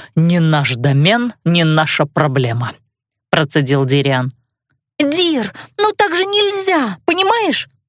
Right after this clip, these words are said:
Не выдержав, подруга вскочила. "И если выхода нет, надо рискнуть и использовать вариант со свадьбой. Если ты так переживаешь, можно даже не доводить до церемонии,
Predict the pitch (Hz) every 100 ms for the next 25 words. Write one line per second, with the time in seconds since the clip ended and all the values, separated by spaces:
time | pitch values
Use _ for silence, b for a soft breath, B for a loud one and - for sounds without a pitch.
0 | _ - 151 147 180 180 170 185 - -
1 | 202 311 311 - 294 - 202 180 180 _
2 | _ _ _ _ _ 311 285 330 330 302
3 | 349 320 254 311 403 - B B B -
4 | 269 240 233 - - 330 440 - - 226
5 | 240 - 330 392 320 240 233 247 330 349
6 | 320 330 254 202 160 156 - B B _
7 | - 190 240 320 262 262 285 - 285 -
8 | 240 240 302 330 - - 269 339 330 339
9 | 349 339 349 370 403 415 370 220 165 240
10 | - 311 349 285 202 180